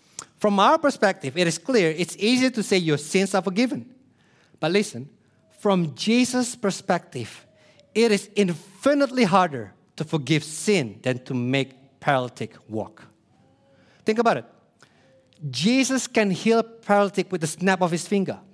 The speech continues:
like that, just like that, because he is the creator of the universe. He has all the power and the authority. It does not cost him anything to heal paralytic man. But to forgive sin,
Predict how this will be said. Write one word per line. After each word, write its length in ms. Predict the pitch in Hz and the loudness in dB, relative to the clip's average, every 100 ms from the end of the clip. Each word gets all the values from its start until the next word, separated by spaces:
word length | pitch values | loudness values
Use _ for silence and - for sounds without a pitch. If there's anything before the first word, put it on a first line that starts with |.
| _ | _
like 140 | 175 208 | -4 0
that, 340 | 185 - _ | -2 -4 _
just 200 | 226 226 | -2 2
like 140 | 262 | 0
that, 220 | 226 160 _ _ _ _ _ _ - _ | -2 -8 _ _ _ _ _ _ -20 _
because 260 | 247 226 - | 0 0 2
he 120 | 247 | 0
is 100 | 247 | 2
the 60 | 247 | -2
creator 300 | - 247 240 | 2 2 2
of 100 | 214 | 0
the 60 | |
universe. 600 | 233 254 240 139 - - _ _ - - 240 | 0 2 0 -4 -8 -18 _ _ -20 -2 2
He 80 | |
has 220 | 254 254 - | 4 4 2
all 360 | 214 240 269 | 2 4 4
the 120 | 240 | 2
power 480 | - 196 175 175 202 | -2 0 2 4 2
and 180 | 196 202 | 0 0
the 60 | 214 | 2
authority. 580 | 220 220 262 269 - - _ _ _ _ _ _ _ _ _ - | 2 2 0 -2 -10 -20 _ _ _ _ _ _ _ _ _ -2
It 220 | 240 180 | 0 2
does 260 | 226 254 262 | 2 2 2
not 260 | 240 - | 0 2
cost 240 | 233 233 247 | 0 2 0
him 140 | 214 - | -2 -6
anything 760 | - 233 302 311 - 185 175 170 | -2 2 4 2 2 0 0 -2
to 100 | 196 | -2
heal 480 | 165 - 196 196 190 - _ | 0 2 2 2 -2 -8 _
paralytic 440 | - 160 156 160 | 0 0 0 -6
man. 260 | 147 123 98 _ _ _ _ _ _ _ _ _ _ _ _ _ _ - | -8 -10 -12 _ _ _ _ _ _ _ _ _ _ _ _ _ _ -8
But 220 | 143 123 | -8 -8
to 80 | - | -12
forgive 600 | - 135 110 160 208 233 233 - | -10 -12 -8 -2 0 0 -4 -14
sin, 580 | - - - 185 107 | -12 -10 -4 -4 -4